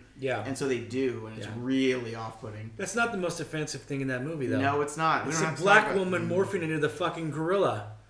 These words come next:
Speaker 2: Yes, an African-American lady turns into a literal gorilla in a cage. It might be the most uncomfortable thing in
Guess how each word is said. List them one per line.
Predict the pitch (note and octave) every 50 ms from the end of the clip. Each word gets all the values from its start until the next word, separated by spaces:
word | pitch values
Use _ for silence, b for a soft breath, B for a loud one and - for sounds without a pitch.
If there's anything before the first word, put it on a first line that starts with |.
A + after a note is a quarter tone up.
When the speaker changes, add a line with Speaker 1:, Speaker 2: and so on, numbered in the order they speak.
| - - - -
Speaker 2:
Yes, | A2 G#2 G#2+ - -
an | - B2+ C3+
African-American | D3 F#3 - - F#3 E3 F#3 E3+ E3+ E3 D#3+ D#3 D#3 D#3 D#3+ D3 C#3
lady | C3+ C3 B2+ B2 B2 B2 B2+ - B B B B B B B
turns | B - D#3 D#3 D#3 C#3+
into | D3 D3 C#3+ D3 C#3
a | C3 B2 B2
literal | B2 C3 C#3+ D#3 D#3 D#3 D#3 D3+ C3
gorilla | B2 C3 B2 B2+ B2 B2 B2 A#2+ A#2+ -
in | B2+ B2+
a | A#2+ A2
cage. | A2 - B2 G#2 G#2 G2+ G#2 - -
It | F#3+ G3 E3+
might | D#3+ C#3 C3 D#3+ B3+ A4 A4 A4+
be | F#4
the | C4+ A3+ F#3+
most | F#3 F#3+ F3+ F#3 - - - - - _ _ _ _ _ _ _ _ _ _ -
uncomfortable | D#3+ D#3 D3+ D3+ - D#3+ E3 E3 - D#3 C#3+ C#3 C#3
thing | - C#3+ C#3 C3+ C3
in | - - C3 B2 A#2+ A#2 A2+ G#2+